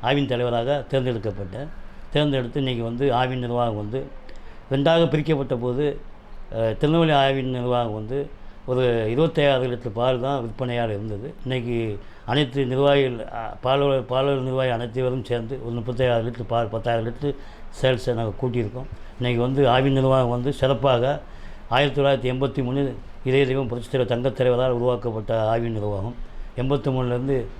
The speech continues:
இன்னைக்கு வந்து நடந்த சுதந்திர தினத்தை ஆகஸ்ட் பதினஞ்சு, ஆவின் கொரோனாவில் சிறப்பாக ஆவின் நிர்வாகம் செயல்பட்டு இருந்த மாவட்ட ஆட்சித்தலைவர் அம்மா அவர்கள், ஆ, மேலாளர் அறிவியை கூப்பிட்டு ச-, சர்டிஃபிகேட் கொடுத்துருக்காங்க. இதெல்லாம் வந்து நிர்வாகத்து-, ஆவின் நிர்வாகத்துக்கு ரொம்ப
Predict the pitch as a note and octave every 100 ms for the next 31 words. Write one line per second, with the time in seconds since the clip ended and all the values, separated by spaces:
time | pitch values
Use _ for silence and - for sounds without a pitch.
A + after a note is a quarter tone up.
0 | - - B2 C3 A#2 B2 C3 C#3 C3 A#2
1 | G#2 A#2+ C#3 C3 A#2+ G#2 B2+ C3 B2+ B2
2 | A#2+ A#2+ A#2+ B2+ - A2+ A#2+ A#2+ A#2 A2
3 | - - - - - C3+ D3 C3+ A#2 C#3
4 | C#3+ C#3 C3+ C3+ A2+ - - - C#3 C#3+
5 | D3+ D3 C3+ C3 C3 B2+ B2+ B2+ - B2
6 | A#2+ A#2 A#2+ A#2+ B2+ A2+ B2+ B2 A2+ A2+
7 | A2+ A#2+ A#2 A2 - - - - - -
8 | A#2+ B2 A#2 A2+ C3 G#2 - - - -
9 | - A2 A#2 A2+ A2 G2+ G#2 C3 C3+ C3
10 | B2 A#2+ A2+ A#2+ A#2+ G#2+ B2+ A#2+ A2+ D3
11 | B2 G2 - - A#2 A2 G#2 - A#2 C3
12 | A2+ A#2+ A#2 A2+ G#2+ G#2 C3+ - - -
13 | C3 C3+ D3 C3 C3 B2+ B2+ C3+ B2+ B2
14 | A#2 A#2+ B2+ B2 A#2+ A#2 A2+ A#2 G#2+ A2+
15 | A#2 G#2